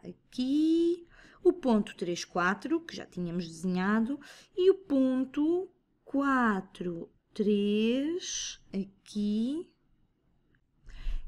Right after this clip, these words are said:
E a nossa parábola será mais ou menos assim, mas vamos voltar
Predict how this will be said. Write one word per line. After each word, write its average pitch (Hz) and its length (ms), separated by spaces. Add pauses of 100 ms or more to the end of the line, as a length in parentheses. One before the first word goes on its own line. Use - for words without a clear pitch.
E 320 320
a - 20
nossa 190 400
parábola 220 1040
será 202 840 (760)
mais 269 600
ou 185 140
menos 202 540
assim, 208 500 (260)
mas 294 140
vamos 285 240
voltar 233 500